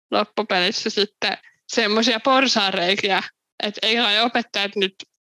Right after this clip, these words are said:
voi tehdä niin, että ne ajattelee, että on jo riittävästi sitten huomioitu eikä enempää tarvii.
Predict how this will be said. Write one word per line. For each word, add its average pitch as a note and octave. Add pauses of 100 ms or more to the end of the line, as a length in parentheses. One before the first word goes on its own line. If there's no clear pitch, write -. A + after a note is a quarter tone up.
(480)
voi G#3
tehdä G#3+
niin, G3+
että G3
ne F3
ajattelee, E3+
että G3
on F3+
jo F#3+
riittävästi F3+
sitten - (420)
huomioitu E3+
eikä F#3
enempää F3+
tarvii. F#3+